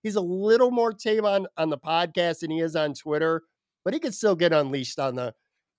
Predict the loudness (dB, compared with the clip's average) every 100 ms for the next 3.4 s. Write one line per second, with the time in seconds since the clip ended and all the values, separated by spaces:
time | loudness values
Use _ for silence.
0 | _ _ 0 2 2 0 -2 -2 -10 -8
1 | -4 -2 -4 -6 -8 -6 0 2 0 _
2 | _ _ _ _ -4 -4 -2 0 0 0
3 | -4 2 2 2